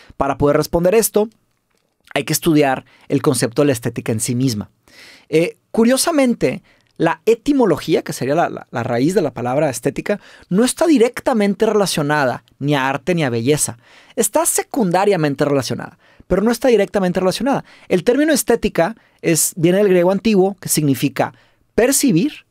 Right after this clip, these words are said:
sentir o experimentar. ¿Bien? Entonces, es bastante común en los textos clásicos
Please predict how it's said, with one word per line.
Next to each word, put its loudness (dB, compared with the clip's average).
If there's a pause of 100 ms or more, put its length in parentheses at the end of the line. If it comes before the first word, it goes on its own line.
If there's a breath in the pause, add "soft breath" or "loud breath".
(240)
sentir -2 (160)
o 2
experimentar. -2 (880)
¿Bien? -6 (380 loud breath)
Entonces, 0
es 2
bastante -2
común 2
en 2
los 2
textos -4
clásicos -2